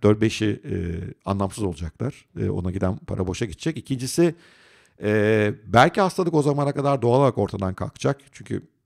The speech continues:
en yakın ihtimalle bile bir, bir yıl var gerçek bir aşının piyasaya çıkmasına ve daha belki örneklerde bu tip hastalıkların kendi kendine işte vücuda mutate olarak insan vücuduyla uyumlu yaşamaya başlamak. Çünkü aslında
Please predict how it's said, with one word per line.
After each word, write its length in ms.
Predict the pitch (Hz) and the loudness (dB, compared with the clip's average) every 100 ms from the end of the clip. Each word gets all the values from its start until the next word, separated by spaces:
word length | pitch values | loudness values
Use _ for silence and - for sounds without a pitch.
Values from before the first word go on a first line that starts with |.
| - | -4
en 220 | 117 104 | -4 -4
yakın 260 | 98 - | -6 -6
ihtimalle 500 | 101 - 98 92 90 | -8 -6 -4 -2 0
bile 160 | 92 107 | 0 0
bir, 100 | 98 | 0
bir 80 | 117 | 0
yıl 180 | 117 92 | 0 -2
var 300 | 82 - _ - | -6 -12 _ -8
gerçek 360 | 87 - - | -8 -8 -10
bir 40 | 95 | -10
aşının 240 | - 98 | -10 -10
piyasaya 280 | 98 95 90 | -10 -10 -10
çıkmasına 460 | - - - 127 | -10 -10 -4 2
ve 160 | 120 110 - _ _ _ | 4 2 -2 _ _ _
daha 180 | 110 117 | 4 6
belki 240 | 117 - | 6 4
örneklerde 460 | 107 107 - 110 123 | 0 0 0 -2 -2
bu 40 | |
tip 160 | 113 - | -6 -4
hastalıkların 540 | 107 - 104 - 117 | -4 -2 -4 -2 -4
kendi 260 | 131 110 117 | -2 -2 -2
kendine 380 | 110 95 95 123 | -4 -4 -4 -6
işte 280 | 107 - 101 | -6 -6 -6
vücuda 380 | - 104 98 | -2 -4 -2
mutate 400 | 107 98 113 107 | -4 -2 -2 0
olarak 300 | 98 90 90 - - | -2 -2 -6 -10 -10
insan 440 | 95 - 117 110 | -8 -2 0 0
vücuduyla 440 | 95 95 98 104 110 | -2 -4 -2 -2 -2
uyumlu 340 | 110 120 123 123 | -4 -2 -2 0
yaşamaya 440 | 110 - 87 85 | -2 -4 -8 -8
başlamak. 340 | 85 - 92 | -8 -10 -12
Çünkü 180 | - 104 | -8 -4
aslında 380 | 101 - 113 113 | -4 -4 -2 -2